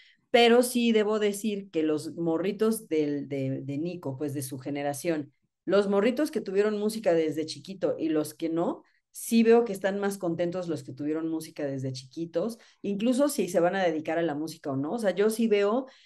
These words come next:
que les fue más fácil lidiar con la frustración, les fue, porque, güey, empezar a tocar un instrumento y, y de ahí a que te salga bien, pues, es como lidiar con una frustración tremenda, ¿no?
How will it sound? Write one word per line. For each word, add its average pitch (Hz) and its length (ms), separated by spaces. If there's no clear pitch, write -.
que 185 160
les 175 240
fue 196 180
más 208 260
fácil 208 560
lidiar 170 440
con 180 180
la 156 100
frustración, 170 920
les 151 180
fue, 170 260
porque, 139 340
güey, 165 440
empezar 165 360
a 247 60
tocar 208 240
un 233 60
instrumento 190 840
y, 208 220
y 196 200
de 180 100
ahí 190 200
a 285 80
que 277 120
te 190 140
salga 226 360
bien, 226 420
pues, - 180
es 214 120
como 254 260
lidiar 202 360
con 254 160
una 277 160
frustración 202 680
tremenda, 226 580
¿no? 185 280